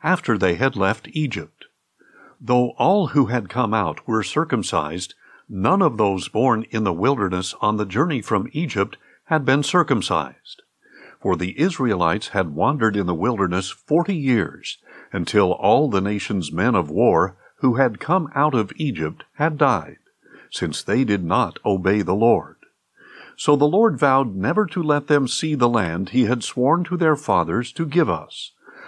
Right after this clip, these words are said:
a land flowing with milk and honey. And Joshua raised up their sons in their place, and these were the ones he circumcised. Until this time they were still uncircumcised,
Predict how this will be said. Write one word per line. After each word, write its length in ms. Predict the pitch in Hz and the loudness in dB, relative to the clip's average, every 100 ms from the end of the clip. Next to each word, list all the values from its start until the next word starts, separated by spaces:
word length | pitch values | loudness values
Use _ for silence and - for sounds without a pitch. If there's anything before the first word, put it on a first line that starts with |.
| - | -4
a 80 | 95 | -2
land 440 | 80 92 127 123 | 2 0 0 -2
flowing 600 | - 127 165 110 104 123 | -2 2 4 2 0 0
with 260 | 143 156 - | 2 0 0
milk 340 | 165 107 80 | 0 0 -2
and 200 | 127 123 - | -2 -2 0
honey. 460 | 139 98 80 95 _ _ _ _ - - - | 0 0 -6 -20 _ _ _ _ -20 -20 -4
And 140 | 156 139 | -2 2
Joshua 540 | 180 196 - 143 120 | 2 0 2 4 4
raised 420 | 90 110 165 - | 2 0 -2 0
up 180 | 131 - | -2 0
their 220 | 117 104 | 2 2
sons 560 | - - 127 85 80 - | 2 0 2 2 -2 -4
in 200 | 131 127 | -2 2
their 160 | 139 | 0
place, 640 | 143 - 143 78 - - - _ - - - | 0 0 0 0 -8 -12 -14 _ -20 -20 -10
and 240 | 104 98 92 | -4 -2 0
these 300 | 185 190 147 | 0 0 2
were 80 | |
the 100 | 117 | 2
ones 480 | 101 78 78 87 - | 2 0 -2 -4 -6
he 140 | - 143 | -4 0
circumcised. 1000 | 160 135 101 87 87 73 67 - - - _ _ _ _ - | 0 2 0 2 2 0 -4 -16 -20 -20 _ _ _ _ -2
Until 460 | 117 117 190 220 165 | -2 0 0 0 2
this 240 | 151 - | 0 -2
time 580 | - 120 87 73 85 - | -4 -2 0 -2 -6 -4
they 140 | 101 | -2
were 180 | 143 139 | 2 0
still 480 | - - 185 139 - | -2 -2 0 0 -2
uncircumcised, 1080 | 151 170 - 143 123 95 - 78 78 95 | -2 -2 0 0 0 -2 0 0 0 -4